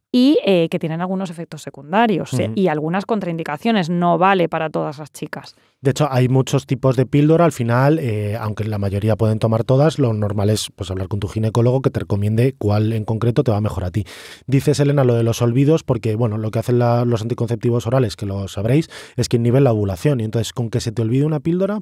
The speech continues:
Speaker 2: puede haber un, un pico hormonal que produces tú,
Speaker 1: Mm.
Speaker 2: por lo tanto, puede haber una ovulación.
Speaker 1: Y luego conocer
Speaker 2: Y
Speaker 1: también
Speaker 2: aparte, perdona un momentito, quiero decir, tú puedes tener una evolución, tener una relación sexual,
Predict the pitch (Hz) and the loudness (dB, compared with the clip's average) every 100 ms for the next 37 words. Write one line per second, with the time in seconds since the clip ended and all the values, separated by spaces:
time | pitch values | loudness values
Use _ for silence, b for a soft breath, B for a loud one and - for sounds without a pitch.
0 | - 127 135 131 165 - B B _ 143 | -2 0 2 2 0 -2 B B _ 4
1 | 135 127 123 135 147 131 139 139 131 135 | 4 4 0 -2 -2 0 0 0 0 0
2 | 156 139 - - 110 127 147 - 170 - | 0 -2 -4 -6 -4 -2 -4 -2 -2 0
3 | 131 117 110 135 151 131 147 151 160 160 | -2 -2 -2 -2 0 0 2 2 2 2
4 | 147 135 139 120 160 135 95 233 190 180 | 2 2 0 0 -2 -4 -4 -2 0 -2
5 | 185 202 185 185 180 190 156 180 233 180 | -2 -4 -4 -4 0 2 2 2 2 0
6 | 190 _ - 165 143 123 143 147 147 151 | -2 _ -20 -8 -4 0 0 0 -2 -2
7 | 196 165 147 143 139 - 127 160 - 165 | -4 -2 -2 0 0 -2 0 2 2 0
8 | 165 160 165 196 185 131 139 135 120 120 | 2 2 2 0 -4 -2 0 0 -2 -4
9 | 143 160 - 165 175 | -4 -6 -2 0 2